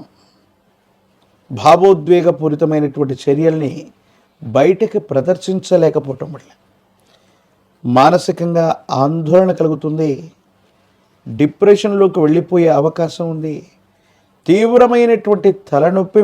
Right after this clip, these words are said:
మిమ్మల్ని బాధించే అవకాశం ఉంది. ఎప్పుడైనా మనసులో బాధ కలిగితే మనకు ఆత్మీయమైనటువంటి వ్యక్తితో చెప్పుకుంటే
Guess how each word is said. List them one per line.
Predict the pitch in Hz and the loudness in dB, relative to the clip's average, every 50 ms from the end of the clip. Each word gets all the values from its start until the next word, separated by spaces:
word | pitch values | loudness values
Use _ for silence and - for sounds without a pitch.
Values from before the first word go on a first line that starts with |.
| 196 185 | 2 2
మిమ్మల్ని | 175 165 160 156 156 156 135 - | -2 -2 0 0 0 0 0 0
బాధించే | 131 131 135 175 180 160 - - 170 156 139 | -2 -2 -2 -2 -6 -6 -4 0 0 0 0
అవకాశం | 135 131 - 147 - - - - 170 | 0 -2 -4 -4 -4 -6 -8 -18 -18
ఉంది. | 165 - _ _ _ _ _ _ _ _ _ _ _ _ _ _ _ _ _ _ _ _ _ - | -18 -20 _ _ _ _ _ _ _ _ _ _ _ _ _ _ _ _ _ _ _ _ _ -4
ఎప్పుడైనా | 131 123 139 - - 196 196 214 214 208 214 202 185 165 | 0 0 0 2 2 4 6 8 8 8 6 6 4 2
మనసులో | 160 170 - 196 190 190 185 151 139 135 | 0 0 0 0 0 0 2 2 4 4
బాధ | 135 147 151 175 - - | 4 4 2 0 -4 -2
కలిగితే | 151 139 139 147 147 - 156 131 - 160 170 - _ _ _ _ _ _ _ _ _ _ _ _ _ _ _ _ _ _ _ _ _ - 135 | -2 -2 -2 -2 -4 -6 -6 -8 -8 -8 -18 -20 _ _ _ _ _ _ _ _ _ _ _ _ _ _ _ _ _ _ _ _ _ 0 2
మనకు | 151 170 185 180 190 151 131 | 2 4 4 6 6 6 6
ఆత్మీయమైనటువంటి | 139 139 - - 214 226 233 233 226 226 220 208 208 196 208 202 180 180 165 131 | 6 4 0 -6 -4 -2 0 0 0 0 0 0 0 0 0 -2 -2 -2 -2 0
వ్యక్తితో | 131 123 127 - 185 190 - 196 190 180 - - | -2 -2 -2 -2 -6 -4 -2 -2 -4 -4 -4 -6
చెప్పుకుంటే | - 143 139 - - 185 190 196 180 147 139 | -4 -4 -4 -4 -6 -8 -6 -6 -6 -4 -6